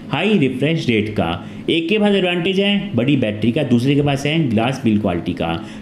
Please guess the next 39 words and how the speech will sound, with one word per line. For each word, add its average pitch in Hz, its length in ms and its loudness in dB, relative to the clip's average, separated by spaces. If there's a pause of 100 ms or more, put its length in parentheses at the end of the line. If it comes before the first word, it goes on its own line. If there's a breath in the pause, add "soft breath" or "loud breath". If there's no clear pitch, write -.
इनका 208 240 4
मैं 240 160 2
comparison 165 400 2
आपके 143 240 0
लिए 160 160 4
जल्दी 202 320 4
लेकर 160 380 0
जरूर 113 300 4
आऊँगा, 87 400 -2 (240 loud breath)
एक 117 140 2
बार 143 260 -2
फ़ोन 135 140 2
मेरे 147 180 0
हाथ 82 260 -6
में 131 100 -2 (100)
आने 87 240 -4
दो। 85 120 -6 (440 loud breath)
बाकी 139 180 2
ऐसा 147 220 -2
नहीं 151 160 4
है 170 140 0
कि 165 80 0
आपने 143 280 0 (420)
Poco 127 240 2
X 131 160 -2
टू 117 60 0
purchase 104 320 0
करके 101 280 -4
गलती 90 320 -2
कर 82 160 -2
ली, 82 220 -2 (320 loud breath)
ये 170 140 4
बात 214 280 -2
आप 151 320 -6
अपने 170 240 2
mind 98 240 4
से 131 160 -2
निकाल 107 400 2
दीजिए। 82 500 -2